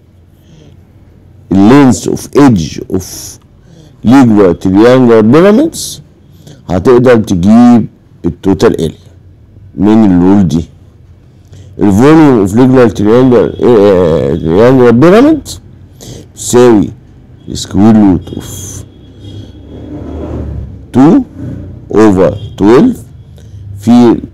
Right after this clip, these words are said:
ال H cubic H.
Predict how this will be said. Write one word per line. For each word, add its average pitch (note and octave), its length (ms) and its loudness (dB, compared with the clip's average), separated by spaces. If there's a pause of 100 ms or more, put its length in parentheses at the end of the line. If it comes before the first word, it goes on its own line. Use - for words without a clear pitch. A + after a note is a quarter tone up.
(120)
ال G#2 540 2
H - 360 -12 (680)
cubic G#2+ 340 0
H. - 280 -10